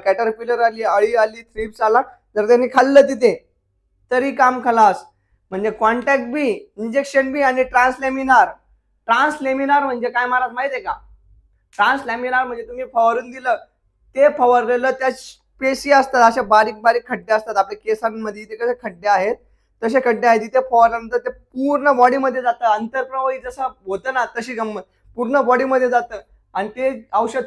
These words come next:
कित्येक दिवसापर्यंत त्या बॉडीमध्ये तसंच पडून राहतं महाराज. तेवढं एकावन्नही टायमामध्ये जर थ्रिप्स किंवा तुमचे कुठलेही अळी असू द्या, तिने जर खाल्लं, तर तिचा कार्यक्रम वाजणार म्हणजे वाजणार, पक्का आहे डायरेक्ट, विशेष नाही.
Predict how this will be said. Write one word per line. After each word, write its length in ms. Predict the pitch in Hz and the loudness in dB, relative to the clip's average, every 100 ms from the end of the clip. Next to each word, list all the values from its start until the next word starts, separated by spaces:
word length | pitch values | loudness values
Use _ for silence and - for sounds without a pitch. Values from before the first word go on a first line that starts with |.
| - | -10
कित्येक 400 | 247 - 285 226 | -18 -10 -10 -8
दिवसापर्यंत 640 | 247 262 262 247 240 226 262 240 202 | -10 -4 -4 -4 -6 -2 -2 0 -2
त्या 100 | 233 | -2
बॉडीमध्ये 500 | 208 220 240 240 226 - | 2 0 0 -2 -2 -2
तसंच 240 | 226 247 | -4 -6
पडून 320 | - 226 233 220 | -4 -6 -4 -2
राहतं 200 | 196 190 | -4 -2
महाराज. 280 | 196 180 160 _ _ _ _ _ _ - | 0 0 -4 _ _ _ _ _ _ -2
तेवढं 220 | 220 233 | 2 2
एकावन्नही 720 | 226 214 - 240 247 233 247 | 0 -4 -4 -2 -2 0 -2
टायमामध्ये 600 | 240 247 247 254 247 220 | 0 -4 -2 -4 -6 -6
जर 180 | 220 233 | -4 -4
थ्रिप्स 540 | 226 - _ 240 262 214 - _ _ _ _ | -8 -14 _ -6 -4 -6 -16 _ _ _ _
किंवा 160 | - 233 | -2 -2
तुमचे 300 | 233 240 233 | -2 -6 -8
कुठलेही 680 | - 247 220 226 269 277 311 | -10 -12 -10 -2 2 2 4
अळी 240 | 285 269 | 4 4
असू 240 | 269 269 262 | 4 2 -2
द्या, 180 | 226 196 - _ _ | -4 -4 -10 _ _
तिने 200 | 220 247 | -4 -2
जर 140 | 240 240 | 0 -2
खाल्लं, 460 | 233 208 208 240 214 - _ _ - | -2 -2 -2 -2 -2 -8 _ _ -4
तर 180 | 240 | -2
तिचा 320 | 233 240 208 240 | -2 -6 -6 -4
कार्यक्रम 640 | 233 208 220 208 226 226 | 0 -2 -2 -6 -6 -2
वाजणार 440 | 208 208 202 226 226 | 0 -2 -2 -4 -4
म्हणजे 280 | 214 202 | -8 -8
वाजणार, 520 | 208 180 185 190 220 208 - | -8 -2 -2 2 2 2 2
पक्का 300 | 220 - - | -2 0 0
आहे 120 | 262 | 2
डायरेक्ट, 360 | 226 196 175 - | 2 0 -4 -12
विशेष 360 | 190 226 262 254 | -12 -2 0 0
नाही. 180 | 233 175 | -4 -10